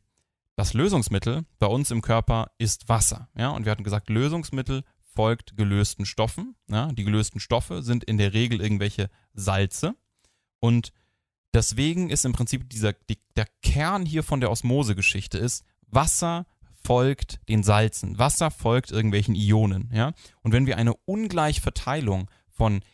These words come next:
äh, Ionen haben zwischen, zwischen, bei, zwischen zwei Seiten, ja, oder zwischen zwei,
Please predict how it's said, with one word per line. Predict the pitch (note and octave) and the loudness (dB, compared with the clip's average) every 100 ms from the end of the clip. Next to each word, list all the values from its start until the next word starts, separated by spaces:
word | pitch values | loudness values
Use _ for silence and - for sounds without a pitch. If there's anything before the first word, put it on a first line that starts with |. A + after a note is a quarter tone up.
| _ _ _ - | _ _ _ -2
äh, | G2+ G2 | 0 0
Ionen | G#2 A2 F3 G3+ G#2+ | 2 2 4 2 2
haben | G2 F#2+ - | 2 0 -4
zwischen, | - C3 C#3+ | -4 -4 -2
zwischen, | - A#2 - C#3+ - A2+ | -4 -6 -6 -4 -2 2
bei, | A2 G#2 G2+ D2+ G1+ | 2 2 0 -6 -12
zwischen | - C3 C3+ | -8 -6 -2
zwei | G#2+ G#2+ | 0 2
Seiten, | G#2 C#3 F3 - G2 - _ | 2 2 0 -4 -6 -10 _
ja, | G#2+ G#2 | -2 0
oder | G2+ G2+ F#2+ | 2 0 -2
zwischen | C3 B2+ A2 | -4 -2 -2
zwei, | - G#2 G#2 G2+ | 0 0 2 0